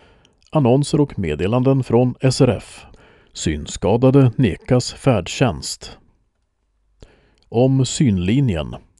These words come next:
Välkommen till S R F Lidingö. S R F kontaktuppgifter. Nya talbokstips.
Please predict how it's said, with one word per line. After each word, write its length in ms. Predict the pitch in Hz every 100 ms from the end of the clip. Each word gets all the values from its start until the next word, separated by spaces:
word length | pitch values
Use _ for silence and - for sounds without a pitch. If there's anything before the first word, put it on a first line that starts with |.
| -
Välkommen 560 | 67 69 - 110 135
till 160 | 131 131
S 160 | 135
R 60 | 117
F 180 | - -
Lidingö. 440 | 127 104 107 139 - _ _ _ - - - _ _ _ _ -
S 200 | 165 117
R 60 |
F 140 | 127 -
kontaktuppgifter. 960 | 139 - 113 101 - 92 - 65 - - _ _ _ -
Nya 380 | 147 165 165 233
talbokstips. 1080 | - 101 85 82 - - 104 - - -